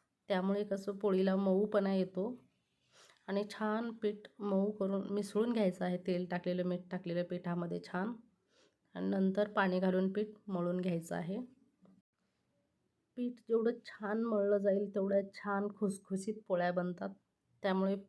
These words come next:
पीठ छान मळायलाच हवं, पिठाची मेहनत करायलाच पाहिजे जास्त. पीठ जास्त वेळ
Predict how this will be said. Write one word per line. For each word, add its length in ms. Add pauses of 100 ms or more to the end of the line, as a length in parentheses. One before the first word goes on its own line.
पीठ 180 (560)
छान 260
मळायलाच 520
हवं, 180
पिठाची 420
मेहनत 340 (120)
करायलाच 420
पाहिजे 320
जास्त. 380 (3750)
पीठ 240
जास्त 360
वेळ 160